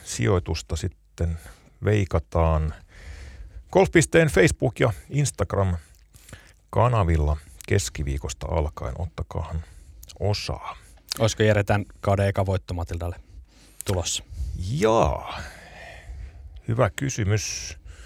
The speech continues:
Speaker 1: Matilda
Speaker 2: Vähän oli jo semmosia viitteitä majorissa, että
Speaker 1: Oli, oli kyllä. Siellä, sieltä voi taas lävähtää ihan hetkenä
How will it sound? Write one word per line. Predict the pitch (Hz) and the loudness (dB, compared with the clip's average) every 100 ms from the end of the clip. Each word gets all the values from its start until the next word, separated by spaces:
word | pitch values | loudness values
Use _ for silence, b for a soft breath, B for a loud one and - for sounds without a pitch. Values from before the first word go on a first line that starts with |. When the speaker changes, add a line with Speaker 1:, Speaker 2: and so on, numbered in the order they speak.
| B B B B B B B B | B B B B B B B B
Speaker 1:
Matilda | - 104 - | -4 -2 2
Speaker 2:
Vähän | 131 135 | 6 6
oli | 143 | 8
jo | 147 | 6
semmosia | 151 143 - 143 | 4 2 4 4
viitteitä | 147 - 98 101 - _ _ | 4 2 0 0 -4 _ _
majorissa, | 117 104 95 - - | 0 0 -2 -6 -8
että | - - | -2 4
Speaker 1:
Oli, | 220 110 - - - | 6 4 0 -8 -2
oli | 143 139 | 0 0
kyllä. | 135 123 | 0 0
Siellä, | 147 135 | 2 2
sieltä | 123 139 123 135 | 2 0 0 2
voi | 143 | 2
taas | 151 147 - - - - | 4 2 2 -10 -10 -2
lävähtää | 135 107 - 104 | 2 2 4 4
ihan | 110 107 | 6 6
hetkenä | 107 - 98 85 | 4 2 2 2